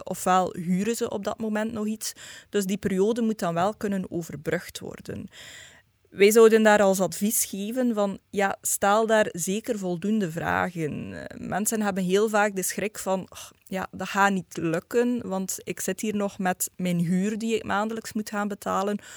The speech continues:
Of ik heb eventueel nog een afbetaling van mijn huidige woning die loopt." Durf die vraag stellen aan de ontwikkelaar van, "Ja, bijvoorbeeld, staat u open voor een vorm van uitgestelde betaling?"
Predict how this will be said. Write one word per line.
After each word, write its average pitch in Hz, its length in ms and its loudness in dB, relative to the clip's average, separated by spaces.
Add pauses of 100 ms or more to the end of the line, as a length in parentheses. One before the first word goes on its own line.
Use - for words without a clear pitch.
(300)
Of 220 140 0
ik 208 120 2
heb 220 160 4
eventueel 208 540 0
nog 190 180 -2
een 180 180 -6
afbetaling 190 800 -2
van 180 140 -4
mijn 170 200 -4
huidige 190 420 -2
woning 226 420 0
die 220 140 -2
loopt." 214 460 -2 (560)
Durf 233 280 6
die 220 160 0
vraag 208 300 2
stellen 214 600 0
aan 190 200 -2
de 175 80 -6
ontwikkelaar 165 640 -6
van, 156 260 -8
"Ja, 185 220 -2 (100)
bijvoorbeeld, 202 1300 0
staat 190 360 -2
u 214 140 -6
open 208 400 -2
voor 190 180 -4
een 180 300 -6
vorm 190 380 -2
van 180 260 -6
uitgestelde 180 680 -4
betaling?" 165 640 -2